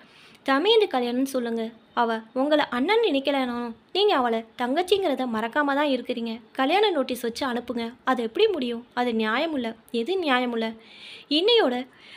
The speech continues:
உறவு போயிட போறதா என்ன? நாளைக்கு அவள் வாயு வயிறா இருக்கையில் நாம கவனிக்க வேண்டியது இருக்குமே. அவ கிடக்கட்டும். கவனிக்காட்டியும் அத்தையும் கல்யாணையும்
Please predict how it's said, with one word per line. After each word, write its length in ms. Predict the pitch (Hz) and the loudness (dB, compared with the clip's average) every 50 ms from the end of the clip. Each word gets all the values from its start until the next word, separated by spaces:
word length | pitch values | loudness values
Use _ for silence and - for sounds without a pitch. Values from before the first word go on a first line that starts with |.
| - - - | -18 -6 0
உறவு 300 | 294 339 415 508 523 494 - | 4 6 8 8 8 8 6
போயிட 340 | - 294 285 285 277 269 247 - 247 | 4 2 2 2 2 0 -2 -2 -2
போறதா 420 | 240 226 226 214 208 214 214 214 214 - _ | -4 -2 -2 -2 -2 -4 -4 -6 -10 -10 _
என்ன? 360 | - 302 247 214 208 208 208 208 - _ | -4 -2 -2 -2 -4 -6 -8 -12 -12 _
நாளைக்கு 520 | 254 220 220 226 233 226 - 220 220 220 220 - _ _ | -6 -4 -2 -2 -4 -4 -4 -4 -4 -6 -8 -16 _ _
அவள் 300 | 254 269 285 277 247 220 | 0 2 2 2 2 0
வாயு 420 | 220 214 247 330 403 440 381 302 | 0 0 2 2 4 2 2 2
வயிறா 160 | 262 254 254 | 2 2 2
இருக்கையில் 520 | 262 254 226 226 - 247 233 233 233 226 226 - - _ | 0 0 -2 -2 -4 -6 -6 -6 -6 -8 -10 -14 -16 _
நாம 240 | - 240 240 240 233 | -8 -6 -4 -4 -4
கவனிக்க 420 | 214 214 226 233 285 381 370 440 403 | -2 -2 0 0 0 0 2 2 2
வேண்டியது 400 | 339 285 254 247 233 220 233 226 | 2 2 0 -2 -2 0 0 -2
இருக்குமே. 520 | 226 208 - 220 214 220 220 220 220 214 - - - - - - - | -2 -2 -4 -6 -4 -4 -4 -6 -8 -12 -16 -20 -20 -20 -20 -14 -2
அவ 240 | - 240 262 285 320 | 0 2 4 4 2
கிடக்கட்டும். 640 | 311 - 277 294 285 294 - 330 - 262 233 226 - - - _ _ _ _ - - - - - _ - 226 | 2 0 -2 -2 -2 -2 -4 -4 -4 -4 -6 -8 -10 -14 -20 _ _ _ _ -20 -20 -20 -20 -20 _ -8 -4
கவனிக்காட்டியும் 720 | 277 277 302 381 453 480 494 466 339 262 254 240 240 254 - - - | -2 0 2 2 2 2 2 2 2 2 0 -4 -6 -6 -10 -10 -6
அத்தையும் 520 | 226 226 226 - - 466 453 359 302 311 | -6 -6 -4 0 2 4 4 4 2 0
கல்யாணையும் 600 | 302 285 254 247 269 302 320 302 254 233 240 247 | 0 -2 0 0 0 0 0 0 0 0 -2 -4